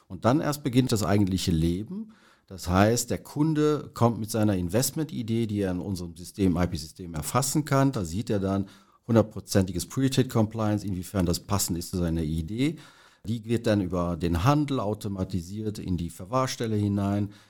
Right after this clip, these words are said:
diese dann über Nacht mit Instruktionen anreichert, von dort aus in die Fondsbehaltung hineingibt. Der Fondspreis kommt am nächsten Tag bei raus, der dann wieder umgewandelt wird in Dateien, die dann wieder in die Registertransferstelle hinein übertragen werden.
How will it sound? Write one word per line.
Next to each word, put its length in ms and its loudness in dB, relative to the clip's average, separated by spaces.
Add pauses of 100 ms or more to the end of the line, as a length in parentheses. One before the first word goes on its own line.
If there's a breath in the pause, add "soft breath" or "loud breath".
(140 loud breath)
diese 240 -10
dann 160 2
über 180 4
Nacht 300 6
mit 140 -2
Instruktionen 680 -10
anreichert, 760 -2
von 180 2
dort 240 6
aus 160 -4
in 80 -6
die 100 -4
Fondsbehaltung 580 4
hineingibt. 600 4 (280 loud breath)
Der 80 -14
Fondspreis 500 -2
kommt 220 -2
am 100 -4
nächsten 240 -14
Tag 240 -4
bei 140 2
raus, 380 2
der 180 2
dann 260 0
wieder 380 -2
umgewandelt 560 2
wird 160 -8
in 100 -18
Dateien, 540 2
die 100 -2
dann 220 -2
wieder 200 -4
in 120 -6
die 60 -6
Registertransferstelle 1160 0
hinein 360 6
übertragen 600 4
werden. 200 8